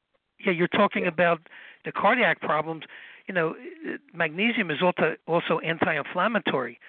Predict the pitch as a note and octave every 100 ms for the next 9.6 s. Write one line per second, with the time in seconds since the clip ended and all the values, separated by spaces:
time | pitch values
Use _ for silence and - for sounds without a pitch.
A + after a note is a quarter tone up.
0 | - - - - D3+ D3+ D#3+ F#3 E3+ D#3
1 | F3 E3+ D#3 G3+ F3 E3+ E3+ - D3+ C3
2 | F#3+ B3+ C#3+ C3 - D#3+ C#3+ C3 F#3 -
3 | - D3+ D#3 - D#3 D3 C#3+ D3 C#3+ C3+
4 | D#3+ A#3 F#3+ - D3+ D3 - - - -
5 | - D3+ D3 D#3 F#3 A3 F#3+ D3 D3 F3+
6 | D#3+ D#3+ - _ - D3+ D#3 D#3+ - -
7 | - D3+ - C#3+ F3 F#3+ F#3 E3+ F3 D3+
8 | C3+ C3 D3 C#3+ C#3+ D#3+ C3+ B2+ C3+ D3+
9 | D#3+ F#3+ A#3 C4+ E3+